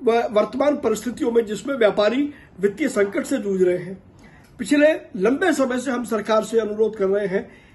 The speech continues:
कि दिल्ली के बाजार खोले जाएं, जिससे कि दिल्ली के व्यापारियों को और उन पर जो निर्भर हैं उनके कर्मचारी, उनको अपनी आजीविका कमाने का मौका मिले।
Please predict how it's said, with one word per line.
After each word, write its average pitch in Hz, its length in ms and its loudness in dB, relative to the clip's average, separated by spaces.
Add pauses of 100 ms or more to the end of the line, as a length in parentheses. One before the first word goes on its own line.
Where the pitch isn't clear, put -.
(120)
कि 247 100 -2
दिल्ली 214 300 -4
के 269 160 -2
बाजार 202 440 2
खोले 220 480 0
जाएं, 262 260 -4 (440)
जिससे 220 300 -2
कि 254 160 -4
दिल्ली 214 340 -8
के 214 140 0
व्यापारियों 214 560 0
को 339 220 -6
और 330 280 2
उन 220 360 -8
पर 277 180 0
जो 262 440 0 (140)
निर्भर 214 480 4
हैं 196 340 -4 (180)
उनके 240 280 -4
कर्मचारी, 196 600 0 (320)
उनको 240 300 0
अपनी 240 200 -4
आजीविका 214 600 -2
कमाने 190 380 0
का 208 300 -6
मौका 180 300 -2
मिले। 233 280 -2